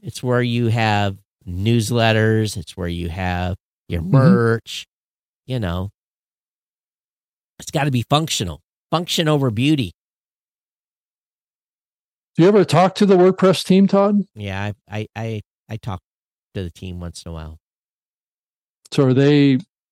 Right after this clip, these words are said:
Speaker 2: as far as you know, are they planning on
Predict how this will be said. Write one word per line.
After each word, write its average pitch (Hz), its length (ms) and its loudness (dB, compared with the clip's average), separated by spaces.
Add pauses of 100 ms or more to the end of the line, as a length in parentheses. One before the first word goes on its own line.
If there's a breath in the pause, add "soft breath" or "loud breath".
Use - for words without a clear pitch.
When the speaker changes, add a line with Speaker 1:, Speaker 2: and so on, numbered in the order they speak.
(340)
Speaker 2:
as - 100 -6
far 139 180 2
as 127 100 0
you 143 100 2
know, 147 180 2
are 151 140 2
they 127 160 0
planning 135 400 -2
on 131 500 -2